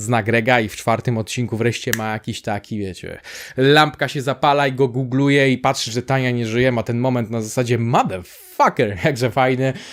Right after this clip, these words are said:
gdzie łączy kropki, że coś jest nie tak, a w ogóle to Tania nie żyje. No Tania ją źle potraktowała, no ale wiecie, śmierci jej nie życzyła, że tam jakaś parę osób zginęło i nie ma świadków i tak dalej. Więc dla przykładu, no ten wątek od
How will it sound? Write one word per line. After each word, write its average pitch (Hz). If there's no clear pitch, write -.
gdzie 117
łączy 139
kropki, 139
że 127
coś 160
jest 160
nie 147
tak, 143
a 147
w 131
ogóle 147
to -
Tania 214
nie 135
żyje. 117
No 135
Tania 196
ją 180
źle 170
potraktowała, 175
no 156
ale 135
wiecie, 107
śmierci 135
jej 127
nie 131
życzyła, 123
że 107
tam 107
jakaś 101
parę 127
osób 135
zginęło 127
i 117
nie 127
ma 123
świadków 127
i 127
tak 123
dalej. 143
Więc 165
dla 190
przykładu, 185
no 147
ten 165
wątek 160
od -